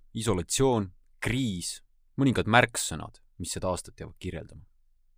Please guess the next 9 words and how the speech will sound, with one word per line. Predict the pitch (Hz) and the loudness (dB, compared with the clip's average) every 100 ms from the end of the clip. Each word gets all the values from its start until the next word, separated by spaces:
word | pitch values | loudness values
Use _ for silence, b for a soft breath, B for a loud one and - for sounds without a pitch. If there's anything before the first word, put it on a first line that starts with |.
| _ b b b b 143 | _ b b b b -2
Ent | 147 | 0
milline | 220 254 196 | 2 4 4
oleks | 220 - 214 | 4 4 4
elu | 247 202 | 6 8
olnud, | 233 226 127 - | 8 8 4 2
kui | 120 117 110 107 - _ _ | 2 4 2 -2 -16 _ _
koroonat | 151 190 226 107 | 6 8 8 4
poleks | 98 87 - | 0 -2 4
tulnud? | 147 82 | 4 2